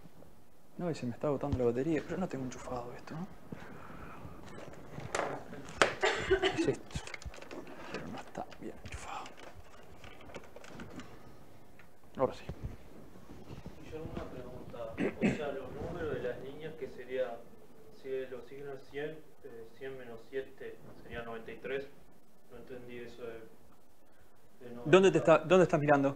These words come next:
Speaker 2: Ponele, se ve la primera línea que dice siete, la segunda.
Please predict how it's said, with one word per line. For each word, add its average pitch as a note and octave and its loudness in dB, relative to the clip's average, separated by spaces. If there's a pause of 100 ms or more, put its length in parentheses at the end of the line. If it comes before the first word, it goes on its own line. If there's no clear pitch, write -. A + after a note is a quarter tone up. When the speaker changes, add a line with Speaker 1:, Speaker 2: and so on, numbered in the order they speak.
(120)
Speaker 2:
Ponele, D3+ 0
se C#3 -4
ve D3 -2
la D#3 0
primera C#3+ -2
línea D3+ -6
que C3 -4
dice B2+ -6 (140)
siete, C3+ -4 (200)
la C3 -6
segunda. C3 -6